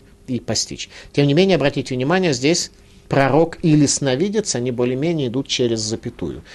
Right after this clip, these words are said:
То есть в сновидениях наших есть очень большая важность. Если восстанет в среде твой пророк или сновидец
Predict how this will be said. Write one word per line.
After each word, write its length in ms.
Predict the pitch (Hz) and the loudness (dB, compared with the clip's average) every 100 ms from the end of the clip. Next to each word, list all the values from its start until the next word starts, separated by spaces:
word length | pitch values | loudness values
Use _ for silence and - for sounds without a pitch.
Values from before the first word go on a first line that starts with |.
| - - | -20 -8
То 80 | 110 | -4
есть 160 | 101 - - - - | -4 -6 -20 -20 -10
в 60 | |
сновидениях 500 | - 123 139 196 185 | -4 -2 2 2 0
наших 300 | 151 139 127 | -4 -8 -6
есть 120 | 120 | -8
очень 200 | 120 - | -6 -6
большая 340 | 101 95 113 104 | -4 -4 -4 -4
важность. 460 | 87 - - - - - - - _ _ - - - - - - - - - | -6 -10 -10 -12 -14 -20 -20 -20 _ _ -20 -20 -20 -20 -20 -20 -20 -12 2
Если 260 | 165 185 | 2 4
восстанет 500 | 196 185 - 190 185 | 4 4 4 4 4
в 40 | 185 | 2
среде 340 | 175 151 170 | 2 4 4
твой 320 | 170 160 156 - - - - - - - - - - - | 4 4 2 0 -20 -20 -20 -20 -20 -20 -20 -20 -20 -4
пророк 420 | - 151 135 160 | 2 2 4 2
или 100 | 151 | 2
сновидец 720 | 147 - 135 113 95 - - | 0 2 0 0 -4 -6 -8